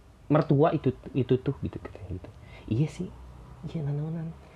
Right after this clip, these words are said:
Ngapain lu udah nikah belum bisa masak? Eh, sedih sih, tapi nggak apa-apa sih. Ya udahlah ya, mungkin orang beda-beda. Terus dia bikin lagi, "Coba aing, coba aing anjing." <laughs> "Coba aing anjing.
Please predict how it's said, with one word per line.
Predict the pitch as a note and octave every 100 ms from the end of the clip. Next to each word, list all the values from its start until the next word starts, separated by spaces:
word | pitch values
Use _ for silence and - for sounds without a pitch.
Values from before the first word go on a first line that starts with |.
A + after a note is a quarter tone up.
| - - -
Ngapain | E3+ E3+ E3 G#3
lu | F#3 E3+ F#3 G3+ - - - - - D3+
udah | D#3
nikah | E3+ F3+ F3+
belum | F3 E3+
bisa | E3
masak? | D3+ D#3+ F3 -
Eh, | D3
sedih | - C#3 F3
sih, | -
tapi | F3 D3 G#3+
nggak | A#2+
apa-apa | B2+ -
sih. | - D3+
Ya |
udahlah | D3+ E3+ D#3
ya, | D#3+
mungkin | C#3 C#3+ D#3+
orang | D3+
beda-beda. | C#3+ A#2 A#2+ A#2 - - - - - - - -
Terus | - D#3+
dia | F3
bikin | D#3+
lagi, | D#3+ D#3+ E3
"Coba | E3 E3
aing, | F3+ G3+ F3+ - - - -
coba | D3+ F3 D#3+
aing | F3
anjing." | C#3 D3 D#3+ D#3+ -
<laughs> | C#3+ G2+ - - - - - -
"Coba | E3 E3+ D#3+
aing | F3+ G#3
anjing. | D3+ D3+ D3+ D#3+ E3+